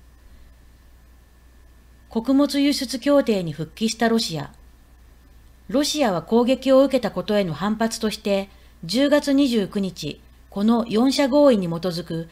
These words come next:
穀物取引の停止を一方的に宣言します。しかし、翌三十日、残る三社、ウクライナ、国連、トルコは、合意に基づく穀物輸出を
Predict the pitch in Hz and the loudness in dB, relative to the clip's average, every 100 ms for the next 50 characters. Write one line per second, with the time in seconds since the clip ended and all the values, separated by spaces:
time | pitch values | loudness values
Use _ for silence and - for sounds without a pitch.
0 | - - 185 254 277 269 277 277 254 226 | -18 -14 -4 0 2 0 0 0 0 -4
1 | 170 147 196 208 208 214 202 165 - 262 | -6 -4 -2 -2 -2 -2 -2 -6 -4 0
2 | 269 226 262 254 254 254 262 233 190 160 | 0 0 0 0 0 2 2 0 -2 -8
3 | 156 - - - - - - - - - | -10 -14 -20 -20 -20 -20 -20 -20 -20 -20
4 | - - - 277 269 180 - 175 185 247 | -20 -18 -6 -4 -2 -4 -6 -6 -4 -2
5 | 240 262 262 277 226 175 - 151 - - | 0 0 2 2 0 -2 -10 -12 -14 -20
6 | - - 196 202 208 247 220 196 165 147 | -20 -10 -6 -2 0 0 0 -6 -6 -10
7 | 139 - - - - - - 180 254 285 | -10 -16 -20 -20 -20 -20 -20 -8 -2 0
8 | 277 190 151 - 190 220 220 220 220 240 | 2 0 -4 -10 -8 -2 0 0 0 -2
9 | 226 175 160 156 - - - 175 233 269 | 0 -2 -4 -6 -12 -20 -16 0 4 4
10 | 277 269 262 269 226 254 170 180 170 233 | 4 2 2 0 0 -2 -6 -6 0 0
11 | 240 247 254 226 226 170 139 | 2 0 -2 -2 -6 -6 -8